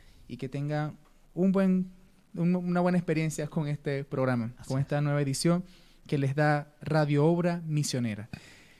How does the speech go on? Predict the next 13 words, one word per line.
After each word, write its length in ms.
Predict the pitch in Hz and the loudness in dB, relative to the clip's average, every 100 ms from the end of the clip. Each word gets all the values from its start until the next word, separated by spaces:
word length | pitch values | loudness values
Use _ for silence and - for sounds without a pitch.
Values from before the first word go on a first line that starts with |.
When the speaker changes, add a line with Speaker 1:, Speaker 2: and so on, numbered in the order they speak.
| _ _ _ _ - | _ _ _ _ 0
Speaker 1:
Pueden 220 | 151 170 | 4 6
seguir 200 | 165 156 | 6 4
enviando 260 | 160 160 160 | 4 2 0
sus 140 | 160 | 0
saludos 420 | 147 170 226 220 - | 2 4 4 2 2
y 100 | 180 | 0
estaremos 580 | 170 165 170 165 - - - | 2 2 4 0 -4 -14 -4
dándolos 380 | 147 151 151 151 | -2 0 -2 -2
por 180 | 143 | -2
acá, 340 | 131 - 135 127 - - - - | -2 -2 -4 -6 -14 -20 -20 -6
por 120 | 139 | -2
este 160 | 127 139 | -2 -2
espacio. 420 | - 117 - 113 | -4 -4 -4 -10